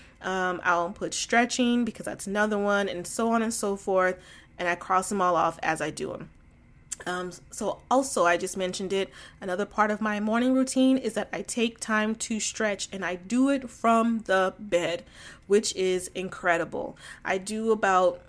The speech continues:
mm, on any given day, I would say seven to ten, eleven different stretches where I'm stretching my arms, I'm stretching my legs, I'm stretching my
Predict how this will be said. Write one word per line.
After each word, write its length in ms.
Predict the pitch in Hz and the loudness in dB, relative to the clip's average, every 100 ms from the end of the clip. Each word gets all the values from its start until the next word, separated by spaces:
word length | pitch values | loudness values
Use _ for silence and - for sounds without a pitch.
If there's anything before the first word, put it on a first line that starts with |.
| - - | -16 -6
mm, 560 | 262 277 285 277 285 | -4 -2 0 0 0
on 120 | 269 | 0
any 160 | 302 349 | 2 2
given 300 | 339 311 269 | 2 2 2
day, 380 | 233 233 233 - | 2 2 2 0
I 60 | 214 | 0
would 160 | 240 247 | 0 0
say 340 | - 226 220 | 0 0 -2
seven 1200 | - - - 226 233 262 254 247 247 240 240 233 | -4 -4 -2 0 2 4 4 2 0 0 0 -2
to 800 | - - 226 220 220 220 220 - - - - - | -4 -4 -2 -2 -4 -6 -8 -12 -18 -20 -20 -16
ten, 500 | - - 233 233 233 | -10 -2 0 2 2
eleven 400 | 226 220 220 220 | 2 4 4 2
different 300 | 202 208 240 | -2 -2 -4
stretches 760 | - - 233 247 254 247 247 233 - - - | -4 0 0 2 2 4 2 -2 -14 -18 -4
where 140 | 214 | 0
I'm 120 | 175 220 | 2 0
stretching 380 | 220 196 185 | -2 -2 -4
my 160 | 160 - - | -6 -4 2
arms, 500 | 254 254 254 254 254 | 4 6 6 4 0
I'm 80 | |
stretching 380 | 185 180 160 160 | -4 -6 -6 -8
my 140 | 156 151 | -8 -6
legs, 580 | 175 214 208 208 208 | 0 4 6 4 0
I'm 100 | - | -6
stretching 420 | 156 147 147 156 156 | -6 -6 -6 -6 -6
my 280 | 135 135 | -6 -6